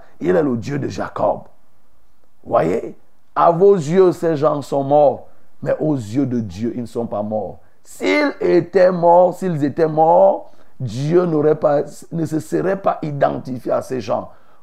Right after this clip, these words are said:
Aux yeux de Dieu, ces gens sont encore vivants. Ils sont vivants. Donc les mariages, c'est pour la première mort,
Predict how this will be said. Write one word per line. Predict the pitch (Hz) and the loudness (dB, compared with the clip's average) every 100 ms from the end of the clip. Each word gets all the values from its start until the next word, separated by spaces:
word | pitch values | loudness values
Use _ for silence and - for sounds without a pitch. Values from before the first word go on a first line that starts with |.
| - | 4
Aux | 190 180 | 6 6
yeux | 147 135 143 | 4 0 0
de | 123 | 0
Dieu, | 110 95 107 110 - - - - - - - - - | -4 -6 -8 -8 -12 -20 -20 -20 -20 -20 -20 -20 -20
ces | - - 160 147 | -18 -2 0 2
gens | 107 123 123 | 0 -2 -2
sont | 113 - 120 117 - | -6 -4 -4 -4 -4
encore | 113 95 117 113 110 104 | -4 -4 -2 0 0 -4
vivants. | 92 87 - - - - - - - - - - | -8 -4 -2 -2 -4 -16 -18 -18 -18 -18 -18 -10
Ils | - 156 | -6 -4
sont | - 151 127 | -2 -2 -2
vivants. | 104 92 113 - - - | -6 -6 -6 -8 -14 -2
Donc | 151 185 | 2 4
les | |
mariages, | 190 180 196 214 226 190 147 - - - - - | 4 6 4 4 4 2 -2 -8 -12 -20 -20 -20
c'est | - 175 | -2 0
pour | - 160 | 0 2
la | 131 | 2
première | 131 160 185 196 | 2 0 4 4
mort, | 175 175 180 - | 6 4 4 0